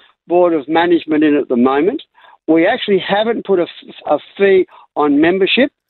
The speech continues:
and membership at this po-, point of time is, is essentially free until such a time as we actually make a decision on that one. So it's free membership at the moment. Tha-, that's, that's pretty cheap.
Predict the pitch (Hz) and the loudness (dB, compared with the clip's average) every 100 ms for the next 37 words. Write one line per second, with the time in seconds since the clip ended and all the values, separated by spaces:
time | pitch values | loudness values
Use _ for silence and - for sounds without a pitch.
0 | _ - _ - 151 143 190 220 202 196 | _ -20 _ -4 0 0 0 0 -2 -2
1 | - 160 170 156 - 196 - - - - | -2 -4 -4 -8 -6 -6 -6 -12 -18 -6
2 | 202 - - 151 139 269 _ - _ - | -4 -4 -4 -2 -2 -4 _ -20 _ -4
3 | 180 190 165 _ - 147 143 127 220 208 | 0 0 -2 _ -2 0 0 -2 -2 -2
4 | 170 151 131 - 208 170 170 - - 135 | -2 -2 -2 -4 0 0 0 -4 -8 -4
5 | 151 175 156 160 143 143 - 143 139 127 | 0 0 0 -2 -4 -6 -2 -2 -2 -2
6 | 135 143 135 139 127 123 - 113 117 - | 0 0 -2 0 2 0 -2 -6 -4 0
7 | 123 117 110 - 123 120 107 87 85 _ | 0 0 -2 -2 0 0 -2 -8 -10 _
8 | _ - - 165 - - 214 208 220 180 | _ -8 -4 -2 -4 -4 0 0 0 -2
9 | 185 196 190 226 226 - - 160 - - | -4 -2 0 0 -2 -4 -6 -4 -4 -6
10 | - - _ - - - 156 - 220 196 | -10 -20 _ -20 -14 -6 -6 -2 -2 0
11 | - 226 151 | 0 -2 -2